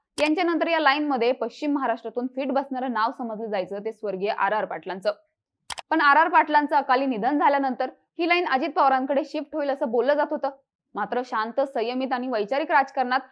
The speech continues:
अजित पवार मागे पडत होते, तर जयंत पाटलांना अजित पवारांचा अडथळा होताच. अशावेळी वैचारिक तडजोड करण्याची अजित पवारांची खेळी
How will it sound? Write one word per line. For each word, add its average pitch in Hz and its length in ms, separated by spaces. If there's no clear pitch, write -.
अजित 254 280
पवार 302 160
मागे 254 280
पडत 294 240
होते, 285 200
तर 339 100
जयंत 320 240
पाटलांना 269 560
अजित 233 180
पवारांचा 233 520
अडथळा 233 280
होताच. 220 400
अशावेळी 233 320
वैचारिक 247 460
तडजोड 262 280
करण्याची 226 460
अजित 262 280
पवारांची 294 500
खेळी 277 160